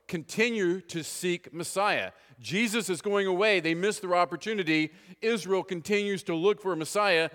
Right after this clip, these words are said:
but Messiah came. They didn't realize that he'd already visited them and they'd already rejected him. So in verse twenty-two, so the Jews said, "Will he kill himself? Since he says, 'Where I'm going, you cannot come.'"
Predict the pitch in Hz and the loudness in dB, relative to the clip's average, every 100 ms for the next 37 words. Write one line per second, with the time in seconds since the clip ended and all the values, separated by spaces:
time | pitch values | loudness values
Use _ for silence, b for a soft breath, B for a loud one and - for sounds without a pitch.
0 | B - 170 160 - 185 175 - 202 196 | B -8 -6 -4 0 4 2 2 0 2
1 | 196 160 170 180 170 214 175 160 151 156 | 2 2 0 0 2 4 6 4 0 -4
2 | 156 151 190 190 139 151 185 175 165 135 | -4 0 0 -2 -6 -4 -4 -4 -6 -4
3 | 127 135 135 - b b 143 147 147 131 | -4 -4 -6 -12 b b -2 0 -2 0
4 | 147 147 139 135 131 135 127 127 135 120 | 2 2 2 0 -6 -8 -6 -2 -2 -4
5 | 101 90 - b b 175 160 190 175 190 | -8 -10 -18 b b -2 0 0 0 0
6 | 196 - 233 220 180 170 - b b b | -2 0 2 4 4 2 -8 b b b
7 | b - 196 165 139 180 220 196 - 233 | b -2 0 0 0 0 0 0 4 6
8 | 180 165 175 156 - _ _ _ _ _ | 8 6 2 -6 -16 _ _ _ _ _
9 | _ _ _ _ _ _ 147 160 175 - | _ _ _ _ _ _ 0 2 2 -2
10 | - 170 202 185 190 190 240 - - b | 0 2 2 0 2 4 4 0 -18 b
11 | b b b b - 160 160 143 170 165 | b b b b -4 -4 -2 -2 4 4
12 | 135 156 156 156 147 156 165 180 170 151 | 4 0 2 2 2 2 4 2 0 -4
13 | - 165 160 - - 127 147 180 | -2 2 2 0 -2 2 2 0